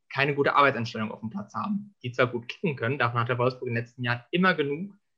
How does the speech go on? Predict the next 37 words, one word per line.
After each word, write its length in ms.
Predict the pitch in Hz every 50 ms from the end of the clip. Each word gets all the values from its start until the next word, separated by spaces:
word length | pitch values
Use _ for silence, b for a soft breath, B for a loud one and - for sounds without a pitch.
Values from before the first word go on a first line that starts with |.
| _ _ -
die 180 | 120 123 127 -
aber 280 | 120 139 139 147 139
keine 240 | 127 - 120 110 107
Zweikämpfe 560 | - - 127 135 135 - 143 139 135 139 127
gewinnen, 540 | 131 127 120 131 131 135 135 135 139 135 117
nicht 200 | 110 110 - -
genug 200 | 214 220 220 -
laufen. 560 | 113 117 127 151 143 - 156 147 147 147 143 - _ _ _ _ _ _ _ _ _ -
Jonas 240 | 117 120 117 107 -
Mali 200 | 120 127 139 156
ist 120 | 147 143 -
da 80 | 135 131
für 60 | 139
mich 160 | 139 135 135
immer 200 | 139 139 131 127
so 100 | 131 127
ein 100 | 127 123
Negativbeispiel 840 | 127 135 147 151 143 147 139 131 - 135 139 143 139 - 143 135 131
gewesen, 600 | 135 131 127 135 135 143 143 156 160 160 156 _ _ _ _ _ _ _ _ _ _ _ _ -
der 200 | - 131 127 123
im 100 | 120 123
Endeffekt 480 | 123 131 139 143 135 - 139 131 135 -
nicht 320 | 220 - - - _ _ -
in 100 | 127 117
diese, 480 | 120 120 127 127 123 123 127 - - -
ähm, 360 | 123 117 117 117 117 113 - -
Mentalität 840 | 131 120 120 127 127 123 117 110 107 - - 131 139 165 - - _
passt, 340 | - 147 160 180 175 - _ _ _ _ _ -
die 80 | 127 117
die 60 | 117
Mannschaft 300 | 117 135 139 143 135 135
aber 200 | - 120 117 113
braucht, 260 | - 113 120 - -
um 80 | 123 113
erfolgreich 500 | 107 - 110 110 110 - 101 98 - -
zu 120 | - - -
sein. 340 | - 202 208 196 - -